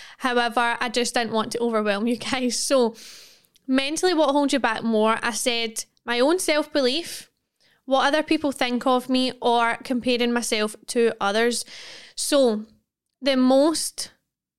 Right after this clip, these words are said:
answered one, coming in at forty-seven percent, was comparing myself to others. So forty-seven percent of people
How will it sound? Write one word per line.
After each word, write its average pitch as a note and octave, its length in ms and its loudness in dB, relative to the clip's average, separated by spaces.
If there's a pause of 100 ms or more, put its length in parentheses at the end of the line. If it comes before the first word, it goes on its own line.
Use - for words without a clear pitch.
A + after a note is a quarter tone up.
(200)
answered C4+ 720 -2 (160)
one, A#3 420 -2 (540)
coming A#3+ 260 2
in A#3 100 0
at A3+ 120 -4
forty-seven A#3+ 720 0
percent, A3+ 500 -2
was A3 500 2 (140)
comparing A#3+ 500 0
myself A3 420 -2
to - 140 -2
others. A3 460 0 (500)
So B3+ 380 4
forty-seven C4+ 920 0
percent A#3 540 -2
of B3 160 -6
people C4 500 0